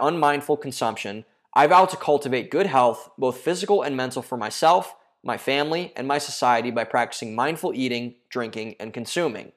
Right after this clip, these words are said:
I vow to ingest only items that preserve peace, well-being, and joy in my body, in my consciousness, and in the collective body and consciousness of my family and society. I am determined not to use alcohol or any other intoxicant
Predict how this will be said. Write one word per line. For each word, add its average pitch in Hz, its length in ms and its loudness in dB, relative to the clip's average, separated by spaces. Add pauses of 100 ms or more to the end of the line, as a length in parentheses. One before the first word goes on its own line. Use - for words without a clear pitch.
(580)
I 135 100 4
vow 156 200 8
to 175 100 -6
ingest 139 480 2
only 175 240 0
items 147 320 2
that 131 180 0
preserve 113 400 -4
peace, - 540 -4
well-being, 127 500 2
and 120 140 -6
joy 117 160 0
in 117 100 -4
my 107 140 -4
body, 147 460 4 (340)
in 135 100 -2
my 151 140 4
consciousness, 113 760 -2
and 120 140 -8
in 117 80 -8
the 110 40 -8
collective 139 440 0
body 117 280 6
and 113 140 -6
consciousness 113 540 -8
of 113 80 -8
my 110 100 -4
family 110 400 -8
and 107 100 -12
society. 151 600 4 (640)
I 143 120 2
am 143 80 0
determined 165 360 -2
not 147 200 4
to 190 80 -4
use 175 120 -2
alcohol 139 540 8
or 131 140 6
any 120 160 0
other 123 200 0
intoxicant 120 720 2